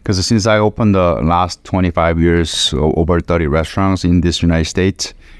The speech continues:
and I know pretty much from the permitting through the, you know, final inspections. So,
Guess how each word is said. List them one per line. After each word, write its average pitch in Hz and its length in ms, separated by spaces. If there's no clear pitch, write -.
and 90 160
I 87 140
know 92 300
pretty 101 140
much 85 360
from 82 240
the 76 100
permitting 98 640
through 90 180
the, 82 140
you 80 80
know, 78 160
final 87 300
inspections. 80 680
So, 78 320